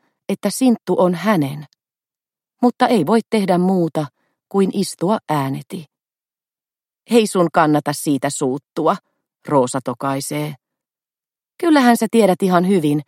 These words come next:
että Inka haluaa meidän ratsastavan vaihteeksi myös muilla poneilla. Mäkin jouduin ottamaan viime leirillä mollan,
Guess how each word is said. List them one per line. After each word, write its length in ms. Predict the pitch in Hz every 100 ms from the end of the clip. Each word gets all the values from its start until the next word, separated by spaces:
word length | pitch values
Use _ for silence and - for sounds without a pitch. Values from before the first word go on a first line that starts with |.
| - -
että 220 | - 220 233
Inka 300 | 269 190 185
haluaa 460 | 208 277 190 165
meidän 340 | 165 160 156 156
ratsastavan 640 | 160 - 143 - 147 151
vaihteeksi 560 | 151 143 - 139 - 160
myös 280 | 180 196 254
muilla 340 | 285 190 139 -
poneilla. 580 | 135 135 165 185 190 185 _ _ _ _ _ _ _ _
Mäkin 360 | 208 208 180 151
jouduin 420 | 151 151 156 156
ottamaan 500 | 156 - 147 151 156
viime 320 | 165 160 147
leirillä 420 | 143 147 151 156 156
mollan, 600 | 175 165 147 147 180